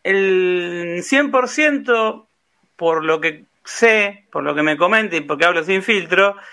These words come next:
eh, la idea del cuerpo técnico es que cada jugador de San Lorenzo, ya sea el más grande, aunque sea ídolo y respetado,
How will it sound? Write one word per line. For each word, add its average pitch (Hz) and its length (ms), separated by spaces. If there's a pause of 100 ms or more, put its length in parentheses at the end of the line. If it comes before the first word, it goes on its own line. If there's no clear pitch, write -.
(400)
eh, 151 840
la 170 180
idea 262 280
del 208 160
cuerpo 233 280
técnico 285 280
es 190 40
que 190 140
cada 294 300
jugador 262 260
de 254 60
San 254 100
Lorenzo, 254 320
ya 220 160
sea 226 160
el 202 60
más 233 160
grande, 220 480
aunque 170 200
sea 190 200
ídolo 202 360
y 175 40
respetado, 202 760